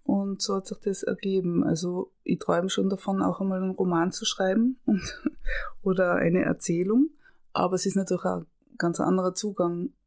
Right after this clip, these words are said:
und die Kombination Kamera und Drehbuchschreiben ist für mich, das macht irgendwie alles rund, weil ich hab zwischen den Kameraprojekten Zeit zum Schreiben und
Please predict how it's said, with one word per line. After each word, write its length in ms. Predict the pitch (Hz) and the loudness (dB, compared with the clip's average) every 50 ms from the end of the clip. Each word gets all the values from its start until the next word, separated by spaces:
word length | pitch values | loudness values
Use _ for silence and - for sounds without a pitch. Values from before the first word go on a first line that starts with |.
| _ _ _ _ _ _ | _ _ _ _ _ _
und 420 | - - 185 180 180 175 175 170 - - | -2 0 0 0 0 -2 -4 -8 -10 -12
die 40 | 180 | -6
Kombination 680 | - - 190 190 196 190 190 185 - 202 190 196 196 | -2 0 2 2 2 2 0 0 0 0 0 0 -2
Kamera 440 | 190 - - 180 185 196 196 202 196 | -2 -2 0 0 0 0 -2 -2 -2
und 300 | 190 202 - 190 175 - | 0 2 2 2 0 0
Drehbuchschreiben 760 | - 175 180 - - 202 - - - 190 185 190 202 202 196 190 - _ _ _ _ _ - | -2 -4 -4 -4 -6 -6 -4 -2 0 0 2 2 2 0 -2 -4 -10 _ _ _ _ _ -2
ist 300 | 185 185 185 - - - | 0 0 0 0 -2 -2
für 260 | - - - 196 196 | -2 -2 -2 -2 0
mich, 760 | 190 190 190 196 190 190 190 190 190 185 185 185 185 180 180 185 190 - _ _ _ | 0 0 0 -2 -2 -4 -4 -4 -2 -2 -2 -2 -4 -6 -8 -10 -14 -18 _ _ _
das 220 | - 185 - 180 175 | -10 -8 -6 -2 0
macht 360 | 185 190 185 - - - - - _ _ _ | 0 0 -2 -4 -10 -16 -16 -18 _ _ _
irgendwie 300 | - 175 180 190 190 185 | -2 0 0 0 0 2
alles 380 | - - 170 185 185 185 - - | 2 2 2 2 0 0 0 0
rund, 360 | 208 214 240 247 240 - 196 | 2 2 2 2 0 -2 -2
weil 440 | 175 175 175 175 175 175 175 180 185 - _ - - | -2 0 0 0 0 -2 -2 -4 -6 -8 _ -6 0
ich 120 | - 185 | 2 2
hab 100 | 190 185 - - - - - - - - - - | 2 0 -2 -8 -20 -20 -20 -20 -20 -20 -12 -8
zwischen 440 | - - 196 190 - - 196 190 185 | -6 -4 -2 -2 0 2 2 2 2
den 400 | 185 180 180 180 180 185 - - - | 0 0 0 0 2 2 0 0 -2
Kameraprojekten 960 | - - 185 180 190 190 196 196 190 - - 190 185 185 185 - - - 185 - | -4 -2 0 0 0 0 0 -2 0 0 0 0 0 0 -2 -4 -6 -6 -6 -4
Zeit 420 | - - 165 165 165 175 - - | -2 0 2 2 2 0 -2 -4
zum 140 | - 202 190 | -6 -4 -4
Schreiben 640 | - - - - 165 160 160 170 190 220 214 214 | -4 -2 0 0 0 2 2 2 0 0 0 2
und 180 | - 190 185 | 2 2 0